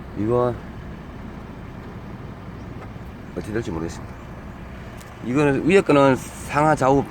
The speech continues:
안에서 이 컨트롤이 가능합니다. 이 컨-, 컨트롤이 가능하고 밑에 거는 컨트롤하는 게 없습니다. 차후 미래에는 이 밑에 것도 컨트롤, 컨트롤해야 되고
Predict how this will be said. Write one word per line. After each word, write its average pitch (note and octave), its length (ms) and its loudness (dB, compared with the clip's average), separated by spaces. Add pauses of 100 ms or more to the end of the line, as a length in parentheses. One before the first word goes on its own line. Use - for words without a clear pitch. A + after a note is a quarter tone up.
안에서 A2+ 680 4
이 A2 60 -2
컨트롤이 C3+ 440 -2
가능합니다. A2 400 0
이 F2 140 0
컨-, F2 260 -8
컨트롤이 G2+ 340 -2
가능하고 F#2+ 480 0 (500)
밑에 E3 160 0
거는 B2+ 220 2
컨트롤하는 C3+ 540 2
게 G#2 60 2
없습니다. G2+ 380 -2 (560)
차후 D#3+ 260 2
미래에는 E3 460 4
이 B2+ 60 0
밑에 F3+ 240 -2
것도 C#3 160 -2
컨트롤, B2 320 -6
컨트롤해야 B2 480 2
되고 E2+ 360 0